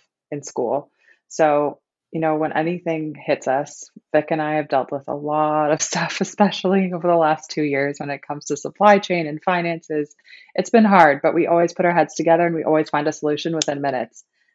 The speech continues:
Like, I think problem solving and resilience are two huge ones, um, especially given,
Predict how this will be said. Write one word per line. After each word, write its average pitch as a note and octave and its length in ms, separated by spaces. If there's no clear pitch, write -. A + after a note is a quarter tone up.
Like, D3 160
I D3+ 80
think E3 380
problem G3 280
solving F#3 380
and D#3+ 80
resilience E3 540
are D3+ 80
two D3+ 480
huge D#3 260
ones, F#3 380
um, D#3 440
especially D3+ 460
given, D3+ 480